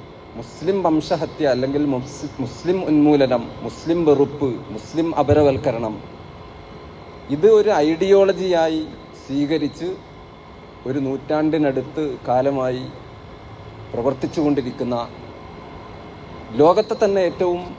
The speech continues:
വലിയ ഒരു വിധ്വംസക പ്രസ്ഥാനത്തിൻ്റെ നീക്കങ്ങളുടെ ഭാഗമായാണ് ഈ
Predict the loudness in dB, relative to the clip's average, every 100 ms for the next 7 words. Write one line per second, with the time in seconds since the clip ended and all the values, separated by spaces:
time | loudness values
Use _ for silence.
0 | -2 0 2 2 2 0 -2 -6 -2 0
1 | 0 0 -2 0 -2 -4 -18 -20 -20 -20
2 | -20 -20 -20 -20 -18 -18 -18 -16 -10 -8
3 | -2 2 2 0 -4 -6 -8 -14 -16 -16
4 | -16 -16 -16 -16 -16 -16 -16 -16 -14 -14
5 | -12 -2 4 6 6 4 4 4 2 2
6 | 2 2 2 0 -2 -6 -8 -12 -16 -18
7 | -18 -18 -18 -18 -20 -18 -18 -16 -8 -4